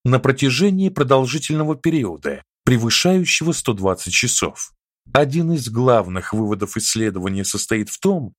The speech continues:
что его участники вживались в случайные роли охранников и заключённых в условной модели исправительного учреждения, хотя понимали, что это эксперимент.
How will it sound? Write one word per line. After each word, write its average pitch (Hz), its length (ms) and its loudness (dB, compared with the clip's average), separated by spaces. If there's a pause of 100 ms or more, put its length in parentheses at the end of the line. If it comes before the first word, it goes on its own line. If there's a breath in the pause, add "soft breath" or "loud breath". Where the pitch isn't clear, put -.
(280)
что - 240 4
его 117 240 4
участники 110 840 0 (240)
вживались 180 640 2
в - 80 -6
случайные 135 640 2
роли 127 240 2
охранников 113 880 0
и 123 80 -2
заключённых 113 920 -2 (240)
в 110 200 0
условной 113 520 2
модели 165 440 2
исправительного 147 720 0
учреждения, 139 960 -4 (200)
хотя 117 360 2
понимали, 160 520 0
что 120 260 0
это 98 240 0
эксперимент. 113 640 -4